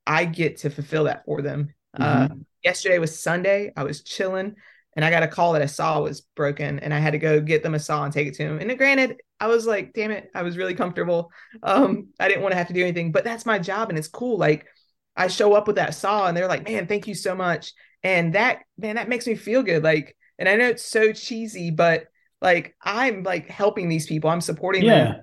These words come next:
Speaker 1: I'm,
Speaker 2: Yeah.
Speaker 1: I'm helping to make them successful. And I love it. Like, I love it. Uh, I've gotten, when I first made battalion chief, and it's been less than a year,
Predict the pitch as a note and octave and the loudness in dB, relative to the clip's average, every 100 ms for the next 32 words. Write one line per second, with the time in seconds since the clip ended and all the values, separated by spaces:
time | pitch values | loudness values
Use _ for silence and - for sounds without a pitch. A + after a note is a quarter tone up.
0 | _ _ - F#3 D3 F3+ G#3 G3+ A3 G3 | _ _ -6 0 2 2 0 -4 -6 -4
1 | F#3 E3+ F#3 F3+ D#3 - F3 - E3 D3+ | -4 -2 -4 -4 -2 0 0 0 0 0
2 | D3+ - _ _ _ G3 A3+ G3 E3 E3 | 0 -10 _ _ _ 0 2 2 2 0
3 | - - - D#3+ D3+ - F3+ F3+ G3 D#3+ | -4 -10 -4 -2 -2 -2 -2 0 0 0
4 | - D3+ D3+ - E3+ E3+ F3 C#3+ D#3 D#3 | 0 -2 -2 -4 -4 -2 -2 -4 -6 -6
5 | D#3 - F3+ F3 G3+ G3+ - F3 F3 D#3+ | -6 0 0 2 0 0 -4 -2 -2 -4
6 | D#3 D#3 D#3 D#3 D3+ D3 D3 - E3 D#3+ | -6 -4 -4 -4 -4 -6 -4 -2 0 -2
7 | D#3 D3+ D3+ D#3 D#3 D#3 | -2 -4 -2 0 0 0